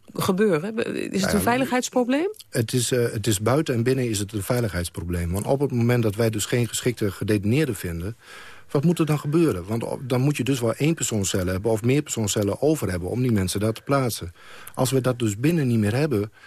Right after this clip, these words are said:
Speaker 2: dan krijg je dus heenzendingen. Dan krijg je dus, dan krijg je dus de situatie die we een aantal jaren geleden hadden. Omdat we geen cellen genoeg hebben, moeten we mensen naar buiten sturen. Nou, een verschrikkelijke situatie ontstaat er dan.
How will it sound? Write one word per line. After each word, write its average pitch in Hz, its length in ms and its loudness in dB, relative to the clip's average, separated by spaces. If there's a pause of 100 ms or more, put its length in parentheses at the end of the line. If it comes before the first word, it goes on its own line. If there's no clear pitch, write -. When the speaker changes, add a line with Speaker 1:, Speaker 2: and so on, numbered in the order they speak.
(160)
Speaker 2:
dan 170 100 2
krijg 147 200 2
je 98 60 -6
dus 85 140 -4
heenzendingen. 104 720 0
Dan 117 140 -2
krijg 135 220 0
je - 60 -2
dus, 110 200 -2 (160)
dan 120 220 -2
krijg 147 220 0
je 135 80 -4
dus 113 180 -2
de 107 80 -2
situatie 123 520 -2
die 104 80 0
we 104 60 0
een 104 80 2
aantal 131 260 0
jaren 104 240 2
geleden 131 380 0
hadden. 147 300 -2 (280)
Omdat 117 280 2
we 95 160 0
geen 98 180 2
cellen 127 260 2
genoeg 143 240 0
hebben, 143 280 0
moeten 165 300 0
we 98 60 2
mensen 92 320 -2
naar 127 80 -2
buiten 156 300 0
sturen. 92 420 -6 (220)
Nou, 120 120 -2
een 87 60 -2
verschrikkelijke 98 540 -2
situatie 117 520 0
ontstaat 90 400 -2
er 85 80 -4
dan. 85 260 -6